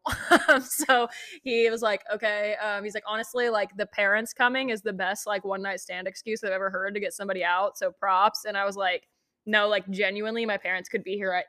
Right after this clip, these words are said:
any given minute, and they, like, hell hath no fury, like, my parents, like, they, they could show up at the crack of dawn at any given day." So I was like, "You just gotta get outta here." Um,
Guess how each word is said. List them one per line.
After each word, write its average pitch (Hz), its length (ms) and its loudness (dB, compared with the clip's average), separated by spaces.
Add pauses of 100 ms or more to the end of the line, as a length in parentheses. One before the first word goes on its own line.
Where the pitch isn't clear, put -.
any 190 200 -6
given 185 320 -4
minute, 202 440 2
and 190 180 -4
they, 185 180 2
like, 175 240 -2 (460)
hell 196 280 0
hath 190 240 2
no 185 140 -4
fury, 190 340 -2
like, 190 160 -2
my 180 100 -6
parents, 170 340 -6
like, 185 120 -10
they, 185 300 0
they 196 100 0
could 190 140 -14
show 196 120 -4
up 185 100 -4
at - 60 -18
the - 60 -14
crack 185 380 -2
of 185 100 -6
dawn 185 380 0 (100)
at 190 160 -6
any 185 220 -6
given 185 400 -6
day." 135 320 -8
So 214 360 2 (300)
I 196 60 -6
was 196 100 -4
like, 190 100 -12
"You 190 120 -6
just 190 200 -10
gotta 175 200 -6
get 107 120 -8
outta 104 160 -4
here." 202 240 -2 (140)
Um, 185 400 0